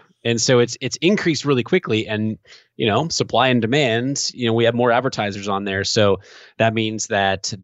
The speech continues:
we have greater demand, which is taking up the supply. That's gonna drive costs up.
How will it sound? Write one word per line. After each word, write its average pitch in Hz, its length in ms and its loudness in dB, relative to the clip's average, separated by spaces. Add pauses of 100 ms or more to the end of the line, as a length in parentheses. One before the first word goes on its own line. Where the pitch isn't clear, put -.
we 120 120 2
have 104 80 4
greater 117 260 4
demand, 160 800 0
which 110 340 0
is 107 160 -4
taking 113 320 0
up 95 120 -2
the - 40 -6
supply. 143 560 2
That's 107 180 0
gonna 104 140 0
drive 95 240 0
costs - 400 -4
up. 73 260 -14